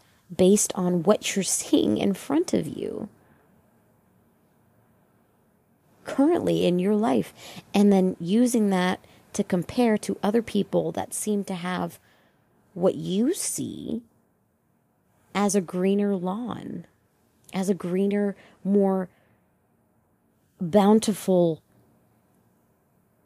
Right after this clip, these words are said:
forest area, pasture.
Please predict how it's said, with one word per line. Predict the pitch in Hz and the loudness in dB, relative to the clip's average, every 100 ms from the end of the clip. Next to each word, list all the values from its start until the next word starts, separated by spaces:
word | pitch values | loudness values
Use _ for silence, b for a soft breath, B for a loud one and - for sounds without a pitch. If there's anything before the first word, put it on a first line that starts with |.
| _ _ _ _ - | _ _ _ _ -16
forest | - 240 330 - - - | -8 -4 -2 -2 -4 -8
area, | - 147 - - - - _ _ _ _ _ _ _ _ _ _ _ _ _ _ _ _ - | -6 -6 -6 -12 -16 -20 _ _ _ _ _ _ _ _ _ _ _ _ _ _ _ _ -16
pasture. | - 262 - - - - | -8 -8 -6 -8 -10 -12